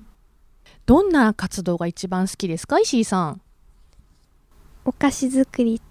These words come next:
Speaker 2: とか、調理実習が好きです。
Speaker 1: 続いて伺っていきます。どうしてこの部活を選ばれたんですか？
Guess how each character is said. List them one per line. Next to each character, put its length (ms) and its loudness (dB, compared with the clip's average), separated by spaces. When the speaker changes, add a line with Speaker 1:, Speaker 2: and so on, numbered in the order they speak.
Speaker 2:
と 100 -4
か、 220 -8
調 160 4
理 140 2
実 300 0
習 20 -2
が 120 -2
好 120 -4
き 160 -4
で 220 -6
す。 280 -12
Speaker 1:
続 260 -2
い 80 0
て 120 -4
伺 240 0
っ 40 2
て 160 -2
い 80 2
き 120 0
ま 340 4
す。 140 -18
ど 120 6
う 20 -4
し 60 -8
て 100 4
こ 160 0
の 140 4
部 100 -2
活 240 -2
を 100 4
選 120 4
ば 100 2
れ 80 -2
た 160 -8
ん 40 -8
で 100 -8
す 80 -14
か？ 220 4